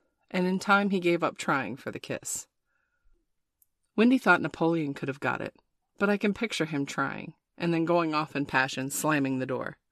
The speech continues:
Mister Darling used to boast to Wendy that her mother not only loved him, but respected him. He was one of those deep ones who knew about the stocks and shares. Of course, no one really knows, but he quite seemed to know.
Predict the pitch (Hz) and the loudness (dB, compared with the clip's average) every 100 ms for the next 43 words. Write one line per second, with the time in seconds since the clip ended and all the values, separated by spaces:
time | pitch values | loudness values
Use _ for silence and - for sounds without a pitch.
0 | _ _ _ _ _ _ _ _ - 214 | _ _ _ _ _ _ _ _ -4 -2
1 | - - 202 185 185 156 147 - 143 147 | -2 0 6 6 6 2 0 -2 -4 -2
2 | 147 - 156 147 139 113 139 151 175 170 | -2 -4 -4 -2 -2 -4 -6 -6 -2 -2
3 | 180 175 165 151 156 147 135 147 214 - | 0 0 0 0 0 -2 -2 -2 -4 -6
4 | - - 151 - - 80 135 - 156 - | -10 -10 -12 -16 -12 -6 -4 -2 -4 -4
5 | 170 - - - _ _ _ _ - - | -12 -12 -16 -20 _ _ _ _ -20 -20
6 | _ _ _ _ - 214 208 214 208 202 | _ _ _ _ 0 2 4 2 2 4
7 | 180 - - 175 - 131 139 - 180 170 | 2 0 -4 -4 -4 -6 -4 -2 0 0
8 | 175 156 151 143 - - 139 139 - - | 0 -2 -2 -4 -6 0 2 2 -2 -8
9 | 120 - 135 110 95 - - _ _ _ | -6 -4 -4 -4 -8 -12 -16 _ _ _
10 | _ - 226 - 214 170 147 131 139 165 | _ -2 0 2 2 2 0 0 0 2
11 | 147 113 113 - 147 - _ _ _ - | 2 0 -2 -6 -6 -10 _ _ _ -8
12 | 226 - 214 - - 185 190 175 117 110 | -6 -4 -6 -4 -2 0 0 -2 -4 -6
13 | - | -8